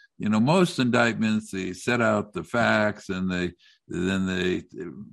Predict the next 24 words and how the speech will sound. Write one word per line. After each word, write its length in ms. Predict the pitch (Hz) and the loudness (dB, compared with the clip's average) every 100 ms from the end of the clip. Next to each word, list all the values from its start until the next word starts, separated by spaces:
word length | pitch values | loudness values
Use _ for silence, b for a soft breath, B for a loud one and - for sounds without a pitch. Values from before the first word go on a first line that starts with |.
| - - | -20 -10
go 240 | 113 120 117 | 0 2 2
from 220 | 113 113 | 2 2
there 340 | 107 104 101 101 | 4 4 2 0
to 160 | 107 | -2
what 180 | 92 98 | -2 -4
the 80 | 95 | -4
indictments 600 | 87 95 90 - 90 - | -2 -4 -4 -8 -10 -6
are, 400 | 85 82 82 82 - | -6 -4 -4 -8 -10
et 100 | - | -6
cetera. 300 | 120 104 82 b | -4 -4 -8 b
Here, 240 | - 175 226 | 2 4 6
they 140 | 165 | 4
just 320 | 147 139 - | 4 0 0
give 160 | 143 143 | 2 4
you 60 | 120 | 2
the 80 | |
indictments 600 | 98 - 180 208 107 98 | 0 2 2 0 -6 -10
first 400 | - 85 69 - | -10 -10 -10 -8
because 280 | - 104 127 | -4 2 4
they 120 | 147 | 6
don't 160 | 196 196 | 6 6
wanna 220 | 196 269 | 6 8
have 260 | 185 147 - | 8 6 2
to, 280 | 143 - | 0 0